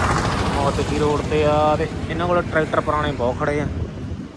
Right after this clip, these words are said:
ਸਾਰੇ ਪੂਰੇ ਚੰਗੇ ਟਰੈਕਟਰ, ਚੰਗੀ ਹਾਲਤ 'ਚ, ਸਾਰੇ ਹੀ ਵਿਕਾਊ ਆ।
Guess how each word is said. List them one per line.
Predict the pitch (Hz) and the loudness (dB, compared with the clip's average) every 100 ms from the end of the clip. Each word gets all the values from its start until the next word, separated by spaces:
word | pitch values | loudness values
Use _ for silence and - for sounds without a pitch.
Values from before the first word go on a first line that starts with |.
| - - - - - - - - - - - - - - - - - - - - - | -18 -18 -20 -20 -20 -20 -20 -20 -20 -20 -20 -20 -20 -18 -18 -18 -18 -16 -16 -16 -8
ਸਾਰੇ | 131 147 151 | -6 -4 -6
ਪੂਰੇ | 160 165 | -2 -2
ਚੰਗੇ | - 139 127 | 0 -2 -2
ਟਰੈਕਟਰ, | 127 127 123 123 | 0 -2 -4 -6
ਚੰਗੀ | 135 127 127 | -4 -2 0
ਹਾਲਤ | 120 110 104 | 0 0 -2
'ਚ, | 107 120 - - - - - - - - - - - - | -6 -8 -8 -10 -12 -12 -10 -10 -10 -12 -16 -18 -18 -8
ਸਾਰੇ | 120 120 | -2 0
ਹੀ | 123 | 0
ਵਿਕਾਊ | 120 113 101 | 0 0 0
ਆ। | 98 | -2